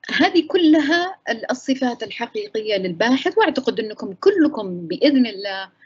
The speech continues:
متربين في هذه الدولة اللي يربي فيها الفرد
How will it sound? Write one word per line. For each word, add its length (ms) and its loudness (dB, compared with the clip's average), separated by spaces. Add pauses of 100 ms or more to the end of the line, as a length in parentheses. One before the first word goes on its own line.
(340)
متربين 720 -4
في 200 -8
هذه 240 -4
الدولة 760 -2
اللي 220 -4
يربي 300 -2
فيها 420 -6
الفرد 540 -2